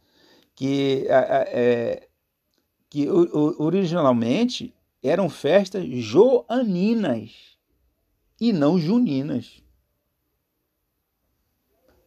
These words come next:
É, no Nordeste brasileiro, a festa de São João é um evento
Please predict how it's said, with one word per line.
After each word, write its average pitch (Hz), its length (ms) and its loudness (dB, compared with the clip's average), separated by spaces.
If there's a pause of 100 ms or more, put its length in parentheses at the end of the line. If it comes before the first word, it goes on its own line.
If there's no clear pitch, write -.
(160)
É, 147 180 4
no 208 120 2
Nordeste 185 720 2
brasileiro, 123 840 -2 (1000)
a 123 160 0
festa 131 540 -2
de 127 80 -4
São 131 220 -6
João 113 520 -4
é 143 140 -2
um 165 80 -2
evento 127 520 -2